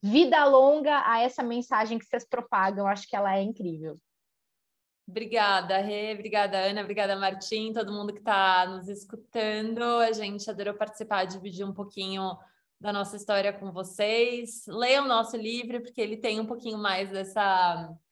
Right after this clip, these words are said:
Speaker 2: dessa filosofia de vida que o Mínimo Essencial traz.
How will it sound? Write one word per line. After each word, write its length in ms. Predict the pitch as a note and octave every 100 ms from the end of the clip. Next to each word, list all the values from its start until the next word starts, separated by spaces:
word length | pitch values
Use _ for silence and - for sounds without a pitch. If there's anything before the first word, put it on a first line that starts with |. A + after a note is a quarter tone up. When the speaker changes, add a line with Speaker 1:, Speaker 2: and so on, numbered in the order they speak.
| _ _ _ _ _ -
Speaker 2:
dessa 260 | C#4+ D4+
filosofia 540 | D4+ B3+ B3 B3+ A#3+ A3+
de 100 | G#3+
vida 240 | A3 G#3+
que 140 | G#3+
o 20 | G#3+
Mínimo 300 | G#3 G#3 G#3
Essencial 580 | G#3 G3 G3 F#3+ F#3
traz. 540 | F3+ D3+ C#3+ C#3+ -